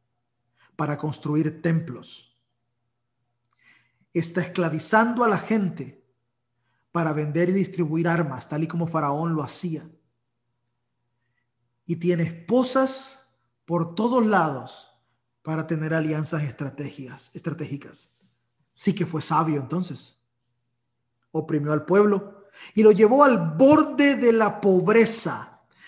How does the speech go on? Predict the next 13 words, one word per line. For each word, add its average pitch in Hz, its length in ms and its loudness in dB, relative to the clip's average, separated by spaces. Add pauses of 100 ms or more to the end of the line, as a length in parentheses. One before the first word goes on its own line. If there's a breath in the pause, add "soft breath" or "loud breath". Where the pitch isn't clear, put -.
(120 soft breath)
de 208 180 4
la 202 180 6
miseria, 196 1120 2 (760 soft breath)
del 208 340 6
dolor, 202 340 8
al 208 220 4
punto 311 300 4
que 247 100 0
cuando 214 340 4
Salomón 220 760 2
va 262 100 8
a 240 60 2
romper 180 840 0